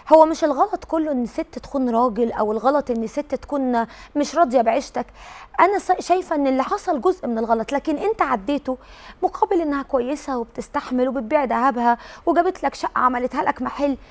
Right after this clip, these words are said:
فده خلاك تعدي وتقول: "هو والله خيرها اكتر من شرها". لكن هنا هي اللي كانت بتعمله ليه علاقه بانها كانت بتغضب المولى عز وجل. مفيش حاجه اسمها كده يا جماعه، احنا ديننا بسيط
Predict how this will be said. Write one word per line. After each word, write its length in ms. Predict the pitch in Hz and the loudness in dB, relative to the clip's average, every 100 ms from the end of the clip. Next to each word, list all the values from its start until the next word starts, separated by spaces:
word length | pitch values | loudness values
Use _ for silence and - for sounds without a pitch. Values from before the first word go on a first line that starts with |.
| - - | -20 -10
فده 200 | - 277 | 0 2
خلاك 380 | 427 392 302 381 | 4 2 2 0
تعدي 520 | - 233 262 202 - 233 - - - 349 | -2 -2 -4 -4 -16 -18 -20 -20 -10 -4
وتقول: 280 | 392 392 | 0 2
"هو 160 | 349 277 | 2 2
والله 260 | 262 311 320 | 4 4 4
خيرها 360 | 359 302 262 - | 2 0 0 -2
اكتر 340 | - - 214 | -2 -6 -6
من 160 | 208 185 | -6 -8
شرها". 400 | - - 247 - - - - - - - 247 | -10 -10 -12 -14 -20 -20 -20 -20 -20 -12 -8
لكن 240 | - 254 | -6 -4
هنا 300 | 277 339 330 - | -2 -2 -6 -6
هي 160 | 247 247 | -2 0
اللي 100 | 240 | -2
كانت 220 | 240 226 | -8 -10
بتعمله 460 | 226 - 240 269 302 - - - - | -8 -4 -4 -4 -8 -16 -20 -10 0
ليه 80 | 311 | 0
علاقه 440 | 277 311 320 262 | 2 0 -2 -6
بانها 320 | 226 247 254 | -4 -4 -4
كانت 380 | - 302 320 - | -8 -8 -8 -8
بتغضب 440 | 233 339 294 220 | -6 -6 -4 -6
المولى 320 | 233 247 277 247 | -4 -4 -4 -6
عز 240 | 240 - | -8 -8
وجل. 300 | 240 233 294 - - - - - - | -10 -10 -12 -16 -20 -20 -20 -10 -10
مفيش 160 | - | -10
حاجه 160 | - 359 | -12 -14
اسمها 320 | - 294 285 | -10 -10 -10
كده 280 | - 285 - - - - - - | -10 -14 -16 -20 -20 -20 -14 -2
يا 40 | 262 | 0
جماعه، 220 | 277 349 | 2 0
احنا 220 | - 262 | -4 -6
ديننا 280 | 254 294 262 | -6 -6 -6
بسيط 340 | 214 - 269 | -10 -14 -16